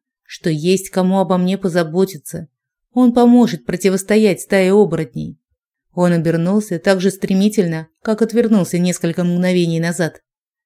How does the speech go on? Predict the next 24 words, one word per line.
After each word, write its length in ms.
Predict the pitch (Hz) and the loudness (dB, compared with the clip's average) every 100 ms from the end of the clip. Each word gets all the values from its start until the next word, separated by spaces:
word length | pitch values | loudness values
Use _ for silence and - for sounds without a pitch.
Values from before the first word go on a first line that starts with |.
| _ _ _ _ _ _ - | _ _ _ _ _ _ -6
«Ты 120 | 175 | -4
плачешь?» – 640 | 175 170 185 - 185 - _ | 0 -2 -2 -6 -10 -14 _
удивленно 560 | 196 175 190 180 175 180 | -2 0 2 2 2 0
вскинул 440 | - - 175 175 | -2 -4 -2 0
брови 260 | 170 180 170 | 0 0 0
Рик. 340 | 170 160 - _ _ _ _ _ _ | 0 -4 -8 _ _ _ _ _ _
На 180 | 175 165 | -2 0
его 140 | 160 | 0
лице 300 | 156 151 202 | -2 0 -2
появилась 540 | 208 180 165 180 185 190 | 0 0 0 0 0 -2
растерянность, 800 | 185 - 196 214 208 160 - _ _ | -4 -2 -2 0 0 -2 -10 _ _
с 80 | - | -8
удивлением 600 | 165 165 160 190 202 190 | -4 -2 0 2 2 2
обнаружила, 600 | 170 175 196 214 180 160 | 0 0 2 0 0 -6
что 180 | - 214 | -6 -6
по 120 | 196 | -4
щекам 420 | - 202 214 214 | -6 -4 0 0
катятся 460 | 202 196 196 - 185 | 0 -2 -4 -10 -8
слезы. 540 | 214 226 190 160 156 _ _ _ _ | -2 0 0 -4 -12 _ _ _ _
Что-то 400 | _ - 269 254 | _ -6 -2 2
я 140 | 233 202 | 2 2
совсем 400 | 202 170 185 175 | 0 -4 -2 -2
расклеилась. 760 | 170 - 170 170 156 156 - _ _ _ _ _ _ _ | -2 -6 -6 -4 -4 -6 -10 _ _ _ _ _ _ _
«Прости», – 720 | - 190 185 - 214 214 151 | -2 0 0 -4 -2 -2 -4